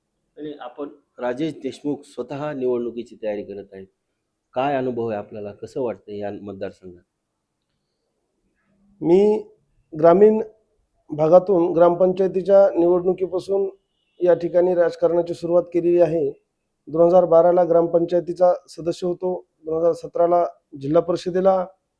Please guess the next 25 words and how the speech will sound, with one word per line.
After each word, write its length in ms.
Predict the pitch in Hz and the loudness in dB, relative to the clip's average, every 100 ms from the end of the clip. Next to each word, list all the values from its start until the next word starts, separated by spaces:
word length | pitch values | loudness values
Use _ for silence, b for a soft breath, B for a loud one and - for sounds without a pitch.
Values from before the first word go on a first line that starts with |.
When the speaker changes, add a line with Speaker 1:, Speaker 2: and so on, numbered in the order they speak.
| _ _ | _ _
Speaker 2:
सदस्य 340 | 160 175 180 | -6 -6 -4
म्हणून 240 | 190 196 190 | 0 0 2
निवडून 280 | 180 185 190 | 0 2 2
आलो, 280 | 131 120 143 _ _ _ _ _ 143 | 0 -4 -12 _ _ _ _ _ -2
दोन 100 | 156 | 0
हजार 220 | 165 175 | 4 2
तेवीसला 720 | 175 175 180 185 185 185 185 - _ _ _ _ _ _ _ _ | 2 0 0 -2 2 2 2 -4 _ _ _ _ _ _ _ _
मार्केट 400 | 139 143 151 180 - | -6 -4 -4 -6 -4
कमिटीला, 520 | 180 165 180 165 135 | -6 -2 0 0 0
परभणी 520 | - _ 147 151 165 | -8 _ -6 -2 -2
कृषी 200 | 165 156 | -2 -8
उत्पन्न 280 | 170 175 175 | -6 -2 0
बाजार 260 | 165 170 | 0 2
समितीला 600 | 170 170 175 175 175 180 | 0 0 -4 -2 2 2
ग्रामपंचायत 560 | 160 151 156 170 170 175 156 | 2 0 0 0 0 -2 -2
मतदारसंघातून 760 | 156 170 160 165 170 165 180 | 0 2 0 -2 -2 -2 -6
संचालक 500 | 175 170 180 190 185 | -6 -6 -2 -4 -2
म्हणून 220 | 185 185 | -4 -2
निवडून 260 | 175 170 156 | -2 -2 -2
आलो. 200 | 127 131 _ _ _ _ _ _ _ _ _ _ | -4 -6 _ _ _ _ _ _ _ _ _ _
संघटनेमध्ये 880 | - 156 175 175 202 196 196 202 202 - _ | 0 6 6 6 2 4 4 4 4 -2 _
वेगवेगळ्या 640 | 165 170 180 190 196 202 190 - _ _ _ _ _ _ _ _ _ _ _ _ - | -4 0 2 4 6 6 4 -4 _ _ _ _ _ _ _ _ _ _ _ _ -4
पदावर 340 | 160 180 190 | 6 6 6
काम 280 | 185 180 190 | 4 2 4
केलं, 340 | 190 190 190 | 0 -2 -4